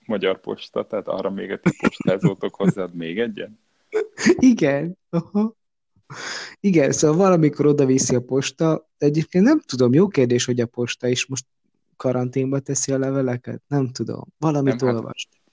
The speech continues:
Speaker 1: ott,
Speaker 2: Vagy csak a
Speaker 1: ott
Speaker 2: bankjegyeket teszik karanténba?
Speaker 1: A postán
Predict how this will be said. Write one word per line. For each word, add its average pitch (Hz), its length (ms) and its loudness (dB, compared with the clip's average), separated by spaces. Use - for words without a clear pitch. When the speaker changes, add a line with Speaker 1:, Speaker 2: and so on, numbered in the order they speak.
Speaker 1:
ott, 127 100 -4
Speaker 2:
Vagy 170 100 0
csak - 180 -6
a 151 60 2
Speaker 1:
ott 135 120 0
Speaker 2:
bankjegyeket 165 560 0
teszik 175 300 -4
karanténba? 123 800 -2
Speaker 1:
A 123 100 -16
postán 160 840 -8